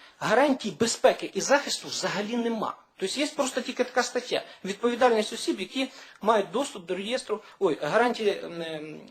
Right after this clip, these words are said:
захисту безпеки інформації. Стаття є, несколько пунктів, общі фрази і більше нічого. Відповідальності взагалі ніякої. Щоб було написано, який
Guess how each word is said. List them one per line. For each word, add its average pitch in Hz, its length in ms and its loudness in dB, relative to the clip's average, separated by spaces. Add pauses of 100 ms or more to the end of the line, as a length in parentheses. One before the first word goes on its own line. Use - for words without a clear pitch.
захисту 233 600 0 (200)
безпеки 226 460 0
інформації. 202 640 -6 (220)
Стаття 262 400 4
є, 262 260 0 (240)
несколько 240 440 0
пунктів, 165 440 -6
общі 214 260 -2
фрази 135 340 0 (120)
і 180 80 -8
більше 220 280 -4
нічого. 214 320 -4 (200)
Відповідальності 240 840 4
взагалі 226 360 -2
ніякої. - 340 -2 (460)
Щоб 226 160 -2
було 285 160 0
написано, 269 480 2
який 202 320 -8